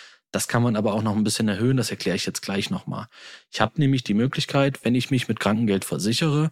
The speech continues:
ähm, bei jeder Krankenkasse Wahltarife abzuschließen. Das wäre jetzt zu tiefgründig, wenn ich jetzt die Wahltarife genau erkläre. Aber um einfach mal zwei Beispiele zu geben. Ein Beispiel ist, ich kann einen Wahltarif abschließen, damit mein Krankengeld früher gezahlt wird.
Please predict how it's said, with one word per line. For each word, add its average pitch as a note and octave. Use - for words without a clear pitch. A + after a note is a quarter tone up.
ähm, A#2+
bei A2
jeder A#2+
Krankenkasse A2+
Wahltarife G2
abzuschließen. -
Das G#2+
wäre -
jetzt -
zu G#2+
tiefgründig, C3
wenn A2+
ich A2+
jetzt A#2
die A2
Wahltarife A#2
genau G2
erkläre. B2+
Aber A2+
um G#2+
einfach A#2+
mal A2+
zwei G2
Beispiele C#3+
zu C3
geben. C3
Ein B2
Beispiel B2
ist, C3
ich -
kann A2+
einen G#2+
Wahltarif A#2
abschließen, A#2+
damit A#2
mein G#2+
Krankengeld A2
früher C3
gezahlt A2+
wird. E3+